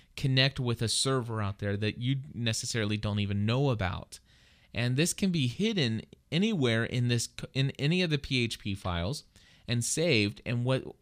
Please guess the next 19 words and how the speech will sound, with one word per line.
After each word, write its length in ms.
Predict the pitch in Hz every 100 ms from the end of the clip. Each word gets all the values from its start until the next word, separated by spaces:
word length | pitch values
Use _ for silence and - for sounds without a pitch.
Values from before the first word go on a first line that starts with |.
| -
what's 260 | 123 117 -
going 300 | 120 110 123
on 340 | 170 131 113 - - - -
is 200 | 147 151
that 240 | 127 113
there 280 | 127 135 135
are 480 | 120 113 107 107 101 -
now 500 | - 120 120 147 175
out 240 | 135 113 -
there, 320 | 104 101 110 - _ -
uh, 140 | 107 113 - - -
people 360 | 139 131 123
out 200 | 113 117 -
that 240 | - 123 117
are 140 | 110
taking 480 | - 147 151 156 139 -
all 240 | 127 160
of 140 | 180 147
these, 420 | 135 123 120